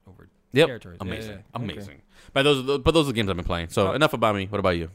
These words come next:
Speaker 1: I've been playing. Oh, I've been meaning to talk about this game forever. After a hiatus, I beat and played, uh, Mortal Shell.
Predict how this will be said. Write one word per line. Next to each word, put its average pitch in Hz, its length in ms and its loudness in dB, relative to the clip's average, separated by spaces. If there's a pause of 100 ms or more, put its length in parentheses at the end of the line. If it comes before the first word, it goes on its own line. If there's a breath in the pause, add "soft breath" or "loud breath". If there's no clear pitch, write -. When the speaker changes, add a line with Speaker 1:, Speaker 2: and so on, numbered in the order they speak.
(460)
Speaker 1:
I've 123 100 -12
been 147 120 -4
playing. 139 520 0
Oh, 117 160 -8
I've 110 80 -6
been 127 120 0
meaning 117 260 2
to 101 60 -6
talk 131 160 -2
about 131 180 -2
this 135 120 -4
game 147 300 0
forever. 147 1000 6
After 139 260 0
a 123 100 0
hiatus, 135 680 0 (280 loud breath)
I 139 80 -8
beat 190 380 -2 (180)
and 143 140 -6
played, 160 540 0
uh, 127 440 2
Mortal 147 600 2
Shell. 120 540 0